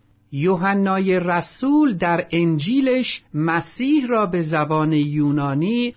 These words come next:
لوگوس مینامه که هم به معنی کلامه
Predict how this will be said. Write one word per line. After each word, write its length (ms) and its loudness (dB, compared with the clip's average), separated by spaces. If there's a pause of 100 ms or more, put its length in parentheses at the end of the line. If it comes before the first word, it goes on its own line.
(200)
لوگوس 800 0
مینامه 760 0 (360)
که 140 -6
هم 260 -2
به 140 0
معنی 600 0
کلامه 1000 0